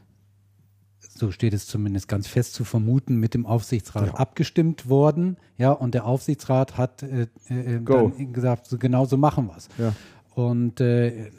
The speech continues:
Speaker 1: insofern ist das alles eine ganz, ganz, äh, erschreckende, äh, erschreckende, ähm, Entwicklung und Geschichte in Bezug auf, äh, ja, eine, äh, Strategielosigkeit bei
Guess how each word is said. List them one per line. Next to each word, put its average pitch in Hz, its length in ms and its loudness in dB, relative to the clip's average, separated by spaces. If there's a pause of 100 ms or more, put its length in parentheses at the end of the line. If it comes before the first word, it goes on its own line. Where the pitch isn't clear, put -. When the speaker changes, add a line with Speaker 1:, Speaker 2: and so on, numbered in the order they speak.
(320)
Speaker 1:
insofern 127 800 0
ist 113 200 -10
das 131 140 0
alles 131 320 2
eine 123 300 2
ganz, 120 320 -2
ganz, 120 460 -2
äh, 120 100 -2
erschreckende, 135 880 2 (720)
äh, 127 540 2 (640)
erschreckende, 127 880 0 (100)
ähm, 127 320 -2
Entwicklung 131 640 -2
und 123 120 -4
Geschichte 151 600 0 (340)
in 139 180 2
Bezug 143 360 -2
auf, 135 480 0 (260)
äh, - 60 -16 (360)
ja, 127 240 -2
eine, 127 340 0 (500)
äh, 131 720 0
Strategielosigkeit 151 1500 0
bei 139 580 2